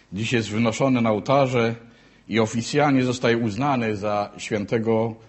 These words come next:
Kościoła rzymskokatolickiego. Kościół w Polsce uznaje to za wielki sukces, e, jako że od wielu lat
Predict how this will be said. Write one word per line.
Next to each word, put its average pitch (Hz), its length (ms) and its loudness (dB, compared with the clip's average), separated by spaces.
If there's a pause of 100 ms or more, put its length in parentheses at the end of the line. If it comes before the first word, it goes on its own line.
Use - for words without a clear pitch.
(240)
Kościoła 107 500 0
rzymskokatolickiego. 98 1120 -2 (1000)
Kościół 180 320 8
w - 40 -2
Polsce 160 320 6
uznaje 143 320 4
to 139 140 -2
za 123 140 4
wielki 123 280 -2
sukces, - 800 -8
e, 92 320 0 (160)
jako 104 280 -2
że 104 140 -2
od 90 80 -4
wielu 113 220 -2
lat - 440 2